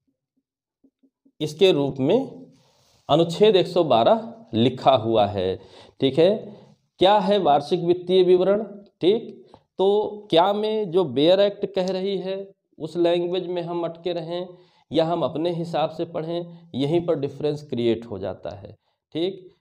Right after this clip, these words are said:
बेयर एक्ट अगर आप पढ़ रहे हैं, अपना कंटेंट नहीं बना रहे हैं, तो आपको समस्या हो जाएगी। जैसे बेयर एक्ट कह रहा है, "The president shall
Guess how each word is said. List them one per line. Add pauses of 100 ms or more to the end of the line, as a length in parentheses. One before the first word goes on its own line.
(140)
बेयर
एक्ट
अगर
आप
पढ़
रहे
हैं,
अपना
कंटेंट
नहीं
बना
रहे
हैं, (300)
तो
आपको
समस्या
हो
जाएगी।
जैसे
बेयर
एक्ट
कह
रहा
है, (1200)
"The
president
shall